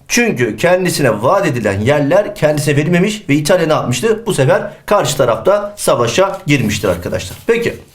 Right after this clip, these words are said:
Bunları da arkadaşlar muhakkak ama muhakkak ezberlemenizi istiyorum. Önemlidir. Özellikle arkadaşlar Fransa lideri Charles de Gaulle. Bunu muhakkak bilin arkadaşlar. Şimdi görelim. Alman lideri Adolf Hitler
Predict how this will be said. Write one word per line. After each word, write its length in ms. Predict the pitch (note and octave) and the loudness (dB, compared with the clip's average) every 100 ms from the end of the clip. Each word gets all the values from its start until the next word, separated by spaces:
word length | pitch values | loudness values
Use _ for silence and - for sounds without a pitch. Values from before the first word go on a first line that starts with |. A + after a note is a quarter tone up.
| - - - - | -20 -20 -20 -6
Bunları 360 | E3+ A3 C4+ A#3+ | 0 4 4 4
da 60 | A3 | 2
arkadaşlar 680 | F#3+ E3 D#3 D#3 A3+ A#3+ - - | 2 2 2 2 0 -2 -8 -2
muhakkak 600 | D3+ F3 A3 G#3+ B3 A#3+ | 2 4 2 0 0 2
ama 160 | G#3+ F#3 | 2 2
muhakkak 580 | F3+ F3 E3+ A3 G#3+ - | 2 0 2 0 0 -4
ezberlemenizi 720 | D3+ F3 F#3 F3+ F3+ F3+ F3+ E3+ | -2 2 2 4 4 2 0 -2
istiyorum. 420 | - E3 D3+ C3 | -2 0 0 0
Önemlidir. 520 | D#3 E3+ E3 E3 F3+ - - | 0 2 2 2 0 -2 -8
Özellikle 580 | D#3 F3 G#3+ A#3+ B3 A3 | 0 2 2 0 0 0
arkadaşlar 560 | G3 G3 F#3 F3+ G#3 F3+ | 2 2 2 2 0 0
Fransa 720 | F3+ G3+ A3+ G#3+ F3+ A#2 G#2 D3 | 2 2 2 0 0 0 -4 -6
lideri 420 | F#3+ E3+ F3+ F#3 - | -2 2 2 0 -6
Charles 420 | - G3+ G#3 - | 0 2 2 0
de 100 | F3+ | 0
Gaulle. 240 | E3 G3 G#3 - - | 2 0 -2 -10 -2
Bunu 140 | G3 | 0
muhakkak 540 | G3+ F#3+ F#3 F#3 E3+ | 2 0 2 0 0
bilin 120 | F3 D3 | 0 2
arkadaşlar. 600 | B2 B2+ B2 - G#3+ A3+ | 2 2 2 2 0 -2
Şimdi 220 | - A3+ | -2 -2
görelim. 360 | G#3 F#3 A2 F2+ - - - - | 0 0 0 -6 -14 -20 -18 -2
Alman 420 | D#3 G#3 C4+ B3+ | 0 2 0 0
lideri 260 | B3 A#3 A#3+ | 2 2 2
Adolf 320 | A3+ A3 F#3 | 4 2 2
Hitler 400 | G3 C#3 G2+ F2+ | -2 -2 -2 -4